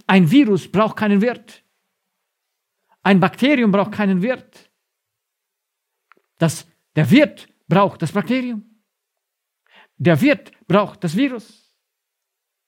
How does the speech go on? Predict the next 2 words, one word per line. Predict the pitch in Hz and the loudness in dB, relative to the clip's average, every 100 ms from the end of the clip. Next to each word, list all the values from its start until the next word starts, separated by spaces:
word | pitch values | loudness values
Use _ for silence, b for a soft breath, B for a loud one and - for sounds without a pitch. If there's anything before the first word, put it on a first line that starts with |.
| _ _ _ _ _ _ _ _ _ _ _ _ _ _ _ _ _ _ _ _ _ _ | _ _ _ _ _ _ _ _ _ _ _ _ _ _ _ _ _ _ _ _ _ _
Wie | 147 180 | 0 0
sollten | 226 226 208 196 | 0 -2 -2 -2